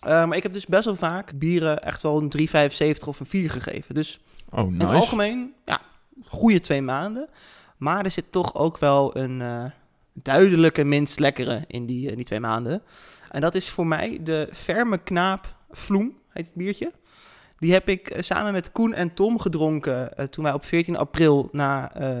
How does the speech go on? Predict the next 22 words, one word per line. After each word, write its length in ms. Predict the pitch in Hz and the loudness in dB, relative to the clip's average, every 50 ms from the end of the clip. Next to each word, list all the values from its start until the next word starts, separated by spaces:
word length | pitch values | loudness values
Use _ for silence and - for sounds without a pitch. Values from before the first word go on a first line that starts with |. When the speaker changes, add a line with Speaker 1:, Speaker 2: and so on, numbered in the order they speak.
| 120 117 113 131 | -6 -8 -8 -8
Speaker 1:
de 100 | 139 135 | -6 -4
wedstrijd 460 | 139 143 - - 135 135 131 - - - | -4 -4 -4 -6 -6 -6 -6 -8 -10 -4
pec 340 | - 139 139 - - - - _ _ | -4 -4 -4 -4 -14 -18 -20 _ _
Zwolle 460 | _ - - - 160 156 139 123 120 - _ _ _ _ _ _ | _ -12 -2 2 2 2 2 0 -2 -6 _ _ _ _ _ _
Telstar 380 | - - 175 220 214 - 208 190 | -4 -2 -2 -2 0 0 -2 0
zijn 160 | 196 175 - | 2 0 0
geweest. 480 | - 165 147 165 240 302 - - - - _ | 2 0 0 0 0 -2 -8 -12 -20 -20 _
Daar 280 | _ - - - - - | _ -20 -20 -20 -20 -10
zijn 180 | - 131 143 135 | -4 0 0 2
we 60 | 139 | 2
nog 100 | 139 135 | 0 0
even 200 | 135 139 135 139 | 0 -2 -2 -2
wat 140 | 131 127 - | -6 -6 -4
gaan 120 | - 131 | -6 -4
drinken 260 | 131 139 170 190 180 180 | 0 2 2 2 2 0
in 60 | 165 | -2
de 60 | 151 | -2
stad. 460 | - - 165 156 160 156 - - - _ _ - - - - - - - _ _ _ _ _ _ _ _ _ | -2 0 0 0 0 0 -4 -18 -20 _ _ -20 -20 -20 -20 -20 -20 -20 _ _ _ _ _ _ _ _ _
Ja, 120 | - 107 | -10 -8
ik 100 | 110 - | -8 -6
heb 120 | 180 180 - | -4 2 2
hem 300 | 208 202 208 202 190 | 2 2 2 -2 -8